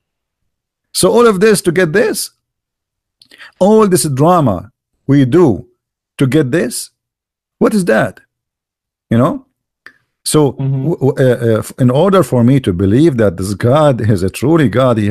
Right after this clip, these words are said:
Speaker 1: have to be first, uh, mature. This is not a mature, this is a kid trying to promise us, to tempt us. You know?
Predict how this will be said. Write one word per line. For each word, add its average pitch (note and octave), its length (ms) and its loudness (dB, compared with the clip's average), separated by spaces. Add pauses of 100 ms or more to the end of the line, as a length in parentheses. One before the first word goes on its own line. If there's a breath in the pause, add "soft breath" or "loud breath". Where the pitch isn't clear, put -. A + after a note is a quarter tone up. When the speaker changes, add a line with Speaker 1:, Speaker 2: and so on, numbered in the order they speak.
Speaker 1:
have A2+ 100 0
to A2 80 -6
be A2+ 140 0
first, G#2 380 -2 (220)
uh, G#2 100 -2
mature. C#4 480 2
This D3 200 -2
is E3 120 0
not G3+ 180 0
a F#3 40 2
mature, E3+ 300 0
this G3+ 180 -2
is A3 60 -2
a G3 80 0
kid F3 400 0
trying F3 260 2
to E3+ 100 -2
promise E3 400 0
us, D3+ 260 0
to D3+ 140 -2
tempt F#3 300 0
us. G#2 300 -4 (560)
You A2 60 0
know? C3 160 -2